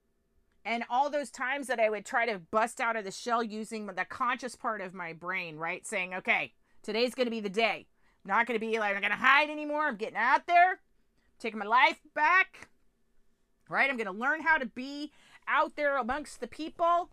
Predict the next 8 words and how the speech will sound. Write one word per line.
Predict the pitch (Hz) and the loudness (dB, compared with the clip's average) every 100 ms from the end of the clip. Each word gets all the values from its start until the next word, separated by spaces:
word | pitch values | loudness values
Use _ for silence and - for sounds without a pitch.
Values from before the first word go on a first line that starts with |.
| - | -8
I'm | 226 | -6
gonna | 220 | -4
learn | 214 262 269 | -4 -4 0
how | 262 | 0
to | 226 | 0
like | 196 269 302 392 | 0 -2 2 6
it." | 392 - _ - - - - - - - _ - - _ _ _ _ - _ - _ _ - - - | 6 6 _ -20 -16 -14 -16 -20 -20 -20 _ -20 -20 _ _ _ _ -20 _ -20 _ _ -20 -20 -20
<laughs> | - | -16